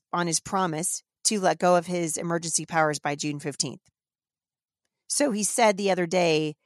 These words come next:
that they're, that they're still in a state of emergency. What a p-, you got, we have elected the most ridiculous, evil, irresponsible people who have stepped outside of their jurisdiction. And this is what this is all about.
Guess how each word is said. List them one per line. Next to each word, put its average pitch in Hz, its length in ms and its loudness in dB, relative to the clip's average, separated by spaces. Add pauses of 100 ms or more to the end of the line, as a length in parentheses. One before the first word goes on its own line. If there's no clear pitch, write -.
(480)
that 190 340 4
they're, 185 280 6 (200)
that 196 140 -4
they're 190 120 0
still 196 260 2
in 175 80 -2
a 165 40 -2
state 170 220 0
of 165 80 -2
emergency. 156 480 -4
What 254 240 -2
a - 40 -2
p-, - 240 -14 (300)
you 370 260 6
got, 185 180 4 (240)
we 311 220 8
have 285 140 8
elected 220 460 6
the 180 80 -2
most 175 260 -2
ridiculous, 285 760 0 (280)
evil, 262 500 6 (120)
irresponsible 233 800 2
people 175 460 -6 (1040)
who 277 140 4
have 208 160 6
stepped - 480 0 (120)
outside 254 760 6
of 180 180 0
their 202 140 2
jurisdiction. 180 840 0 (260)
And 220 140 -2
this 302 180 4
is 294 140 0
what 262 160 2
this 226 160 -2
is 196 100 -2
all 170 180 4
about. 170 300 4